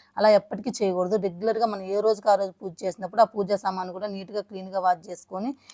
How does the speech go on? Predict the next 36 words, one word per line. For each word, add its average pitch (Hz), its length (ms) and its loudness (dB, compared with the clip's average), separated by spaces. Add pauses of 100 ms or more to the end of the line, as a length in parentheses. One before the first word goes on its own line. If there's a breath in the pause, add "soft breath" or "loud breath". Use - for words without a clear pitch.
(160 soft breath)
గంధం, 208 320 0
కుంకుమ 202 360 -4
బొట్లు 190 220 -2
అయితే 180 180 -2
పెట్టేసుకోవాలండి. 180 840 -2 (360 loud breath)
మనం 220 180 0
ఒక్కసారి 233 460 6
పూజలో 220 320 2
కూర్చున్నట్లయితే 190 640 -2
మనమైతే 196 420 -2
ఎట్టి 196 160 -6
పరిస్థితుల్లో 220 420 -2
లేకూడదండి. 190 680 0 (260 soft breath)
అన్నీ 208 240 0 (220)
మనం 196 200 -2
అరేంజ్ 196 320 2
చేసి 196 180 0
పెట్టుకున్న 190 420 -6
తర్వాత 190 380 4
మాత్రమే 190 400 0
మనం 208 200 -2
పూజనైతే 190 500 -4
స్టార్ట్ 175 320 2
చేయాలి. 175 440 -2
ఇలా 202 220 0
అన్నీ 196 240 -6 (240)
మనం 196 180 -4
అరేంజ్‌మెంట్ 190 460 0
చేసుకున్న 175 320 -6
తర్వాత 180 260 0
మనం 220 180 -2
పూజ 202 260 -4
చే-, 180 200 -2
స్టార్ట్ 185 340 4
చేయడానికి 180 420 0
ముందే 180 260 -4